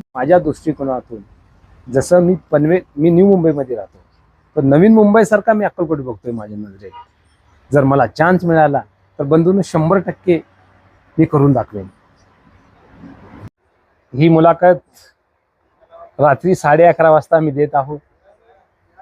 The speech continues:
ज्येष्ठ प्रचाराची दौरा ही धाव-, भागदौड चालू आहे, पण मी परत एकदा तुम्हाला सांगतो,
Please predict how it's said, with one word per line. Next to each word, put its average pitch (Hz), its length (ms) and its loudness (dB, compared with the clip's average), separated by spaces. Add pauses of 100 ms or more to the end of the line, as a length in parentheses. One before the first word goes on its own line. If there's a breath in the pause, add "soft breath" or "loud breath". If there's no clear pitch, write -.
(120)
ज्येष्ठ 143 240 0
प्रचाराची 147 480 0
दौरा 139 300 4
ही 139 140 -6
धाव-, 127 240 -2 (380)
भागदौड 131 380 0
चालू 131 300 0
आहे, 117 240 -2 (800)
पण 156 120 2
मी 185 140 4 (460)
परत 220 280 2
एकदा 175 180 0
तुम्हाला 143 340 -4
सांगतो, 127 440 -20